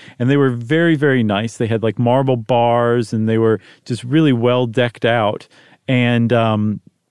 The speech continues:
s-, the pubs started kind of replicating that vibe when they were being built or remodeled or whatever.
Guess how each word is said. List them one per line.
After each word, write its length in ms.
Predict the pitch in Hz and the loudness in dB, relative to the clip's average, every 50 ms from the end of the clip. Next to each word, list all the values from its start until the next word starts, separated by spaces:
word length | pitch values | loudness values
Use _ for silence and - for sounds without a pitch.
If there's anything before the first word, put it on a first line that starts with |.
| _ _ - - _ - | _ _ -20 -20 _ -12
s-, 140 | 107 110 - | -12 -10 -4
the 160 | - 135 117 | -4 -4 -4
pubs 400 | 92 - - 175 196 185 143 120 | -4 -4 -4 -2 -2 -2 -2 -6
started 320 | - - 143 127 120 120 104 | -4 -2 0 0 0 0 -2
kind 300 | - 135 131 123 123 117 | -2 -2 0 0 0 0
of 180 | 107 - - _ _ _ _ _ _ - | -2 -4 -12 _ _ _ _ _ _ -4
replicating 720 | 135 147 156 - 160 139 - - 139 127 120 113 110 110 | -4 -2 -2 0 -2 -4 -2 0 0 0 0 0 0 0
that 180 | 104 104 110 - | 0 -2 -2 -4
vibe 640 | 113 101 117 107 107 101 104 107 113 120 117 107 - _ _ _ _ _ _ | -4 -2 -2 0 0 0 -2 -2 -4 -6 -8 -12 -14 _ _ _ _ _ _
when 360 | - 123 117 120 117 113 113 | -8 -2 0 0 0 0 0
they 140 | 110 127 131 | 2 2 2
were 140 | 135 131 127 | 4 2 2
being 260 | 113 127 120 117 113 | 2 0 0 0 0
built 380 | 95 - 123 117 113 113 104 - | 0 0 0 2 2 0 -2 -2
or 340 | 117 110 110 110 110 104 95 _ - _ _ - - | -2 0 0 2 0 -2 -4 _ -20 _ _ -6 -4
remodeled 640 | 127 127 120 117 113 107 110 110 107 113 110 113 | -2 0 0 2 0 0 0 0 -2 -2 -2 0
or 100 | 113 107 | -2 0
whatever. 460 | 104 110 113 113 110 107 117 117 110 | 0 0 0 0 0 -2 -2 -4 -6